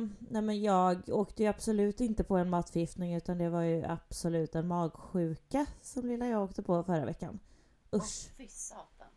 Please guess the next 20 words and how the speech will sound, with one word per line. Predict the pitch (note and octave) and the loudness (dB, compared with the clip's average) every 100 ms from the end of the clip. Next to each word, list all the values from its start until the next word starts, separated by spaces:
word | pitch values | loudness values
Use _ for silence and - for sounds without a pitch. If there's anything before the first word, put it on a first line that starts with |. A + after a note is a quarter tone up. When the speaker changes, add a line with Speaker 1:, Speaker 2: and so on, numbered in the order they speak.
| _ _ _ _ - | _ _ _ _ -6
Speaker 1:
Nej, | G3 | -2
men | F3+ | 0
jag | E3+ C3+ | 2 0
var | |
ju | C3 | -2
så | - E3+ | -2 -4
dålig. | D#3+ - - - _ _ _ _ | -4 -6 -10 -14 _ _ _ _
Det | G#3+ | 2
är | A3+ | 2
spruta | A3 A#3 A3+ - G#3 | 2 2 2 4 4
åt | |
alla | C#4+ - B3 - C4 | 4 8 8 8 6
håll. | - B3 C#4 A#3+ A#3+ G#3+ | 6 -2 -2 -6 -6 -4
Speaker 2:
<laughs> | A#4+ B4 G#4+ | -2 -2 -2
Speaker 1:
Nej, | B3+ A3+ | 2 4
jag | G#3 | 4
skojar, | - F3+ F#3 | 2 -2 -2
men | G3 F#3+ | 0 0
alltså, | E3+ F3 E3+ | 0 2 2
ja, | D3 D3 - | 2 0 -4